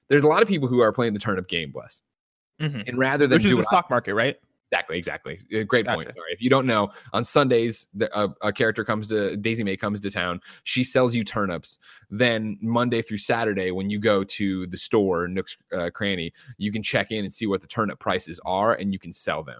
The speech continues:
Speaker 1: The ch-, turnip pri-, turnip prices, you get one in the morning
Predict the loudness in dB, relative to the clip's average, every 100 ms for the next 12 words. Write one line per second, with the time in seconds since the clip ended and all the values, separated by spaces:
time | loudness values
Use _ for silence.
0 | -18 -14 -12 -8 -4 -2 -2 -6 -8 -4
1 | 0 0 2 0 -2 -6 -4 -6 _ _
2 | -20 -2 2 2 2 2 2 2